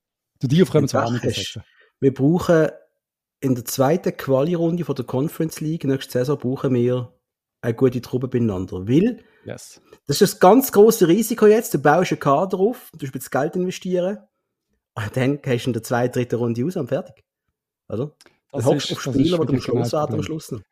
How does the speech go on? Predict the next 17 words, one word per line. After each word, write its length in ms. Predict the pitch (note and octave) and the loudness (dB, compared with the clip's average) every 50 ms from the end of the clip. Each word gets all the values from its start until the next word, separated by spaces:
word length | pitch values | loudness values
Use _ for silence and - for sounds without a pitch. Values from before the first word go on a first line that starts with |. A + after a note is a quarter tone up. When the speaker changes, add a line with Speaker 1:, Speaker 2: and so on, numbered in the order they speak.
| _ _ _ _ _ _ _ | _ _ _ _ _ _ _
Speaker 2:
Das 120 | - C3+ C3 | -6 -4 -2
ist 60 | A#2+ | 0
ein 40 | C3+ | 0
riesen 180 | D#3 - D3+ | 0 0 -2
Problem 260 | C3 A#2+ B2 B2+ C#3 | -2 0 0 2 2
jetzt 120 | C#3+ A#2+ A#2+ | 2 2 2
zum 80 | A#2+ | 0
Speaker 1:
Und 60 | A2+ A#2+ | 0 0
Speaker 2:
Planen. 280 | A#2+ A#2 A#2+ B2+ C#3+ | 0 0 0 0 0
Also 160 | G2+ G#2 A2 | -2 -4 -6
ich 140 | B2+ - - | -6 -4 -2
würde 140 | C#3 B2+ - | -2 -2 -2
die 80 | - A#2+ | -4 -4
Planung 280 | - C3+ B2 A#2+ - - | -2 0 0 0 0 -2
nicht 120 | B2+ C#3+ | -4 -2
machen, 300 | D3 A#2 - - - G2+ | -2 -2 -4 -6 -8 -8
ja. 100 | G2+ A2+ | -10 -10